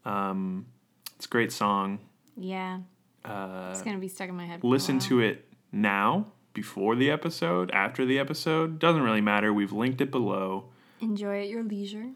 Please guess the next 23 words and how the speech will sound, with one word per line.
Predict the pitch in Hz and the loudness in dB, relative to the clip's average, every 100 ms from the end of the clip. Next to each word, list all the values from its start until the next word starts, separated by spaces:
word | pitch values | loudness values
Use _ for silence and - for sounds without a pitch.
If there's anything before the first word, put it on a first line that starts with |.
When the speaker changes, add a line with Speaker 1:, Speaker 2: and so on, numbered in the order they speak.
| - | -10
Speaker 1:
YouTube. | 95 92 - - - - - - _ _ _ _ _ - - - - _ _ | -8 -8 -8 -12 -14 -20 -20 -20 _ _ _ _ _ -20 -20 -20 -20 _ _
Cool. | - 247 262 - - - - | 4 8 8 4 -6 -16 -6
So, | - 139 139 139 - - - | 4 6 6 4 -4 -18 -12
you | - 113 | 0 4
ready? | 151 233 240 - - | 6 6 4 -2 -14
Speaker 2:
Let's | 311 294 330 - | -6 -2 -2 -4
begin. | - 466 508 554 554 494 359 262 220 220 240 | -10 -6 -4 -2 0 0 0 0 -2 -4 -2
Speaker 1:
Idea | - 120 160 165 | 0 4 4 6
me. | 117 90 - _ _ _ - | 4 0 -8 _ _ _ -14
Speaker 2:
All | 202 | -6
right. | 240 262 - | -4 -4 -2
Speaker 1:
Throw | 143 156 | 4 6
your | 151 135 | 8 8
idea | 117 107 104 92 | 6 4 0 0
at | - | -6
me. | - - - _ - - _ | -12 -12 -14 _ -20 -20 _
Speaker 2:
The | 220 202 | -12 -10
book | 196 320 - - | -4 -2 -2 -6
itself, | - - 311 427 508 - | -8 -4 0 0 -2 -4
or? | 233 202 185 196 202 - - - - - - - - - | -4 -2 -4 -6 -8 -14 -20 -20 -20 -20 -20 -12 -10 -8
All | 208 | -8
right. | 180 - - - - _ _ - - - - - - - - - - - - - _ _ | -6 -8 -12 -20 -20 _ _ -10 -10 -10 -14 -12 -10 -10 -18 -20 -20 -20 -20 -20 _ _
So. | - - 269 208 - | -16 -6 -2 -2 -4